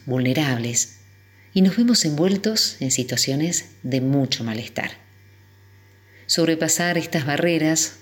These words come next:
puede deberse a un abuso de confianza o a falta de respeto, pero también puede ocurrir que quien las traspasa no es consciente de lo que está haciendo. Nuestro bienestar emocional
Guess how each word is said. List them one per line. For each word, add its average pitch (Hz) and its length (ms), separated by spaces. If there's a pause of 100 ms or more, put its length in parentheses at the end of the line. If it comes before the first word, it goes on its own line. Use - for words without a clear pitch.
puede 143 200
deberse 135 480
a 135 40
un 135 100
abuso 135 360
de 135 120
confianza 131 840 (640)
o 123 580
a - 80
falta 135 300
de 127 60
respeto, 123 540 (1120)
pero 190 200
también 202 400
puede 180 260
ocurrir 170 760
que 123 140
quien 123 200
las 123 140
traspasa 143 920
no 160 140
es 185 80
consciente 160 840
de 143 140
lo 123 140
que 127 100
está 131 300
haciendo. 120 520 (920)
Nuestro 180 300
bienestar 175 400
emocional 165 840